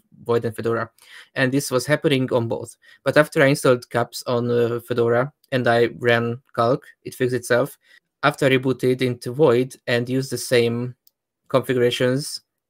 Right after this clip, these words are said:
it was gone as well. So probably if I uninst-,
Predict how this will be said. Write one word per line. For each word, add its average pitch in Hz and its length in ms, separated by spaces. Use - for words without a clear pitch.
it 123 200
was 127 220
gone 135 240
as 131 240
well. 139 300
So 123 420
probably 156 760
if 139 160
I 131 120
uninst-, 143 360